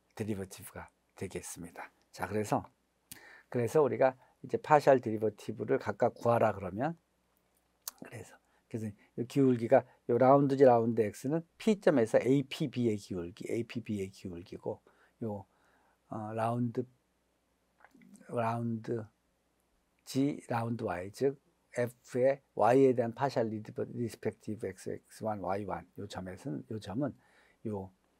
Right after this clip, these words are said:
점 P에서의 씨피디, 요, 여기의 기울기가 되겠습니다. 그쵸? 요,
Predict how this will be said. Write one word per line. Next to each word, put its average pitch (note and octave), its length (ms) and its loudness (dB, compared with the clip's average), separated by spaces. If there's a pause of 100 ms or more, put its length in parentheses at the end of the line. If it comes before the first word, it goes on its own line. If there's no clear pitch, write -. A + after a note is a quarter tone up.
(440)
점 A2+ 320 -4
P에서의 C#3 760 4 (1600)
씨피디, E3+ 760 -4 (520)
요, A#2 280 -2 (640)
여기의 C3 640 0
기울기가 G#2 400 -10
되겠습니다. F#2 600 -20 (480)
그쵸? - 340 -20 (880)
요, A2+ 180 -4